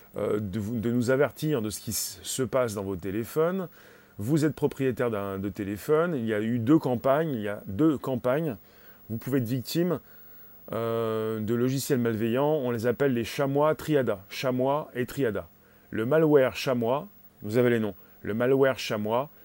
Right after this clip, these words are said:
génère diverses techniques de fraude publicitaire, installe des applications d'arrière-plan, télécharge des plugins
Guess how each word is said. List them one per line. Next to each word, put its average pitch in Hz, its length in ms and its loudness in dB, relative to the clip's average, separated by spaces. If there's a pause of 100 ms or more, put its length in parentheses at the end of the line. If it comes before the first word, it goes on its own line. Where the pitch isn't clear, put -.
(100)
génère 151 520 2
diverses 135 420 0
techniques 165 600 -2
de 117 220 0
fraude 156 540 4
publicitaire, 147 760 -2 (840)
installe 156 520 4
des 120 180 2
applications 120 580 0
d'arrière-plan, 139 580 -2 (500)
télécharge 170 520 6
des 120 120 2
plugins 143 640 2